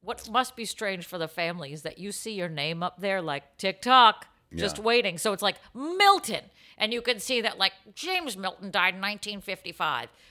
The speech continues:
Speaker 1: Uh, Jenny Milton died in nineteen seventy-three. And then, and then there's Abe.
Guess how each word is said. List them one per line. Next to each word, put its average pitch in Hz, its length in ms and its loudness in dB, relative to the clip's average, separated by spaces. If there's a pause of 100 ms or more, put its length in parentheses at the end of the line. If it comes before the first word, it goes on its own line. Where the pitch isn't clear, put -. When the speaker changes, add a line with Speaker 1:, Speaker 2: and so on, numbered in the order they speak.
(120)
Speaker 1:
Uh, 180 220 0 (180)
Jenny 302 380 4
Milton 180 460 -4
died 160 340 2
in 165 140 -4
nineteen 185 440 -2
seventy-three. 165 760 -8
And 170 160 -8
then, 185 220 -4 (360)
and 147 200 -16
then 160 180 -10
there's 151 400 -10 (560)
Abe. 143 320 -12